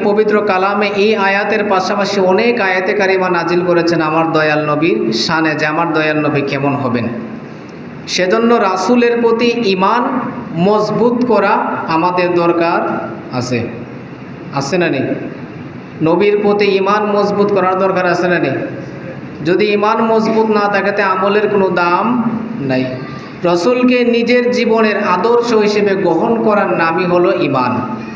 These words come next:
ঈমান মানে রসুলের প্রতি ঈমান কিভাবে আনবেন? টুপি লাগাইছি, পাগড়ি লাগাইছি, পাঞ্জাবি লাগাইছি, দাড়ি রাখছি, এগুলা, এগুলার নাম ঈমান নয়, এগুলা হলো আমল। এগুলা আমল। দাড়ি রাখলেই কোনো মানুষ ঈমানদার হতে পারে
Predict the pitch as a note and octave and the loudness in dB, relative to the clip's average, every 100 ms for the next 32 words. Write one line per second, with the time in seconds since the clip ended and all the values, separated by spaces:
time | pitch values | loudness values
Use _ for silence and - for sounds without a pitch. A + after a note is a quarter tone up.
0 | - - - - - - - - - E3+ | -12 -14 -14 -14 -14 -14 -14 -14 -8 -2
1 | F#3 G#3 A#3 A#3 A3+ A#3+ A#3 G3+ - A3+ | 0 0 0 0 0 0 0 0 2 2
2 | A#3 A3 A3 A3 G#3+ G#3 G#3 A3 G#3+ G3+ | 2 2 2 4 2 0 0 2 2 0
3 | F3+ E3+ D#3+ E3+ - F#3 G3 G#3 G#3 G3+ | 0 0 -2 -2 0 2 2 2 2 2
4 | G3+ G3+ G3 G3+ G3+ G#3 G3+ G#3 G#3 G#3 | 0 0 0 0 0 0 0 2 2 0
5 | - - F3 F3+ F3+ F#3 G3 G#3 G3+ G3 | -4 -4 -2 0 2 2 2 0 0 0
6 | F#3 F3 G3 G#3 G3 - F#3+ F3 G3 D#3 | 0 0 0 0 0 0 0 2 2 0
7 | - - - - - D#3+ E3 G3 F#3+ F#3+ | -2 -4 -8 -10 -8 0 2 2 2 0
8 | E3+ D3 D3 D3 C3+ B2+ - - - - | 0 0 0 -2 -2 -4 -6 -10 -12 -12
9 | - D#3 F3+ F#3 F#3+ F3 C#3+ C#3 C3+ A#2+ | -6 0 2 2 2 0 0 0 0 0
10 | A#2+ - - - - - - - - D#3 | -2 -6 -12 -12 -12 -12 -12 -14 -10 -4
11 | D#3 G3 A3+ C4+ - - - D#3+ E3 F#3+ | 2 2 2 -2 -4 -6 -4 -2 0 2
12 | G#3+ E4+ E4+ - E3+ G#3+ A#3 G#3+ F#3 A3 | 2 2 0 0 0 0 0 0 0 0
13 | A3+ A#3+ C4 B3+ F#3+ G#3+ G3 F#3 G3+ - | 2 2 0 2 2 2 2 0 -2 -2
14 | F#3 E3+ F3+ F#3+ F#3 F3+ D#3+ E3 D#3+ D3+ | -2 0 2 2 0 0 0 0 0 0
15 | E3+ | -2